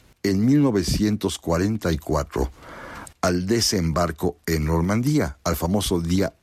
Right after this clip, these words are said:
D. Las dudas que le causa, porque le hace recordar su fracaso en la Primera Guerra Mundial cuando ordenó un desembarco similar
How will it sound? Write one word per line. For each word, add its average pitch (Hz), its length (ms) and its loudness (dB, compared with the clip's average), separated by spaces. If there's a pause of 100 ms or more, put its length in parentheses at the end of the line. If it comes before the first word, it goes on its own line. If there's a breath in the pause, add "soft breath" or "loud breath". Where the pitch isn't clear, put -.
D. 78 320 -2 (1900 loud breath)
Las 113 360 2
dudas 165 380 2
que 117 100 0
le 101 160 0
causa, 113 440 0
porque 107 240 -2
le 95 100 0
hace 110 240 0
recordar 95 640 0
su 117 140 0
fracaso 92 580 -2
en 104 60 2
la 90 80 0
Primera 98 400 0
Guerra 95 320 0
Mundial 90 520 2
cuando 95 300 0
ordenó 87 340 2
un 107 120 4
desembarco 87 680 0
similar 87 500 0